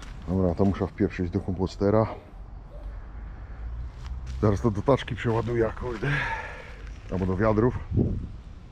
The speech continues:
I rozsypę w komposterze. Chyba do wiader. Taki wulkan. Ja to chcę jeszcze też wszystko tu na środek wpakować, żeby tu miał miejsce do roboty.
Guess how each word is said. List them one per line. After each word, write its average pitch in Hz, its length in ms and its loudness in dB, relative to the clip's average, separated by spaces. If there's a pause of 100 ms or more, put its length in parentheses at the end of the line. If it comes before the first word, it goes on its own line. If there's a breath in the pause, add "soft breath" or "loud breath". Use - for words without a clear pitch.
(560)
I 101 80 2
rozsypę 95 400 2
w - 60 -4
komposterze. 104 560 4 (300 loud breath)
Chyba 156 180 6
do 92 100 8
wiader. 87 320 4 (1080 loud breath)
Taki 98 260 0
wulkan. 101 420 4 (400 loud breath)
Ja 101 80 -2
to 107 100 -4
chcę - 160 2
jeszcze 113 220 4
też - 160 -4
wszystko - 340 -2
tu 120 180 4 (1160 loud breath)
na 107 140 8
środek 120 340 8
wpakować, 107 480 4
żeby 98 160 2
tu - 160 -2
miał 110 140 8
miejsce 101 320 4
do 95 100 8
roboty. 95 400 4